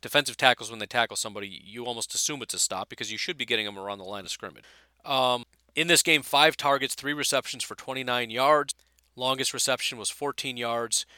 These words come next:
zero touchdowns, one interception, zero pass breakups, thirty-six point seven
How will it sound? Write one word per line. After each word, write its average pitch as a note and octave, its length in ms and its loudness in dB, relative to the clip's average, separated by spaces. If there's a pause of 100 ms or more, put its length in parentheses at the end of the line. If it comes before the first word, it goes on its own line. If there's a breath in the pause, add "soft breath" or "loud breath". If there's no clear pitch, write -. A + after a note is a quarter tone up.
(200 soft breath)
zero C#3 320 2
touchdowns, B2 560 0
one B2 240 -2
interception, A#2+ 680 -4
zero A#2 280 -4
pass A#2 320 -2
breakups, A2 540 -6 (200 soft breath)
thirty-six D3 640 0
point C3 360 -10
seven A#2+ 460 0